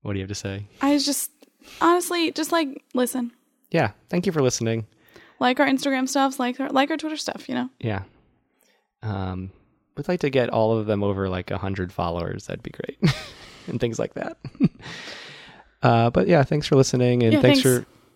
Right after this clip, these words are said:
Speaker 1: I'm, <laughs> this is a super long no guest episode, but <laughs> thanks for, thanks for listening to me talk about The Shining for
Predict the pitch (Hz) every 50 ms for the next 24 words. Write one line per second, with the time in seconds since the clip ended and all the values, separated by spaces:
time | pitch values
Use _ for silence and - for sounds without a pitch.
0 | _ _ _ - 117 117 120 123 135 143 _ - - - 151 127 - 139 120 120
1 | 113 - - 123 113 - 113 113 110 107 104 104 104 107 104 104 _ - 117 104
2 | 101 104 107 101 101 - 101 101 - 107 - - 90 87 90 90 95 95 95 -
3 | - - 180 - - - 135 - - 175 156 _ - - 131 127 - - 131 127
4 | - _ - - - - - - 120 110 - 120 113 110 107 107 - 104 104 -
5 | - 101 107 98 92 - - 113 107 - 104 101 98 95 95 95 - 98 92 92
6 | -